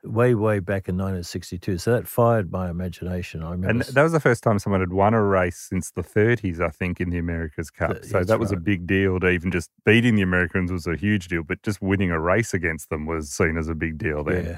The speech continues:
Speaker 1: and Gretel one, nineteen sixty-two, was using an American-made spinnaker. It's the big sail that goes out front. So the New York Yacht Club, bless them,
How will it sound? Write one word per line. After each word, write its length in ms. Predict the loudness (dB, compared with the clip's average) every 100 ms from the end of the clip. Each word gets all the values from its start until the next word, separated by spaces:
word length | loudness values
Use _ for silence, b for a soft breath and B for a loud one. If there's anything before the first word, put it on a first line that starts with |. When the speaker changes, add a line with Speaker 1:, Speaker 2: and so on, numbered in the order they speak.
| -6
Speaker 1:
and 140 | -4
Gretel 380 | 2 2 2 2
one, 480 | 0 0 -2 -6 -4
nineteen 320 | -4 -2 -2
sixty-two, 600 | -4 -8 -8 -10 -4 -2
was 200 | -2 -4
using 360 | -2 -2 -2 -2
an 60 |
American-made 960 | -2 -2 -2 -2 -4 -2 -2 -2 -4 -8
spinnaker. 680 | -14 -2 0 0 -2 -8 -10 -10
It's 200 | -10 -10
the 60 |
big 200 | -10 -10
sail 240 | -8 -8 -6
that 100 | -8
goes 280 | -10 -8 -10
out 160 | -12
front. 340 | -10 -8 -8 -12 _ b b b b
So 220 | -6 -2 0
the 80 |
New 100 | 0
York 200 | 0 0 -2
Yacht 200 | -4 -2
Club, 240 | -2 -2
bless 280 | -2 -4 -4
them, 220 | -4 -4